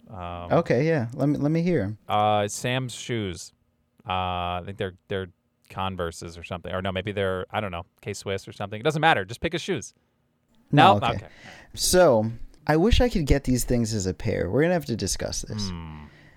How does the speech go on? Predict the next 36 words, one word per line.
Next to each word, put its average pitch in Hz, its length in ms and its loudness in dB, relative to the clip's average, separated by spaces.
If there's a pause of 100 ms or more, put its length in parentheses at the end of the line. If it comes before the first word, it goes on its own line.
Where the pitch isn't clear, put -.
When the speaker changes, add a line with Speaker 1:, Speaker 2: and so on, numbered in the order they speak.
(260)
Speaker 1:
You 147 200 0
do 214 180 8
always 185 380 10
ask 151 420 4
for 143 180 2
a 135 60 4
mile. 120 500 2 (420)
<laughs> - 440 -10
Speaker 2:
I 135 140 6
do. 135 380 6
I 123 180 6
do. 135 100 4
You 127 200 6
give 156 160 6
me 160 160 6
an 147 60 8
Speaker 1:
Yeah. - 120 8
Speaker 2:
inch, 127 180 2
man. 107 220 2
Give 127 160 2
me 156 60 6
Speaker 1:
Go, 185 80 12
Speaker 2:
an, 131 180 6
give 135 180 2
me 143 60 4
Speaker 1:
go 180 120 8
Speaker 2:
an 220 60 8
Speaker 1:
ahead. 202 120 6
Speaker 2:
inch. - 80 0
Speaker 1:
Go 185 100 6
for 127 180 2
it. 98 80 -4 (800)
Speaker 2:
All 143 160 8
right. 95 240 4 (520)
There's 190 280 4
another, 131 920 4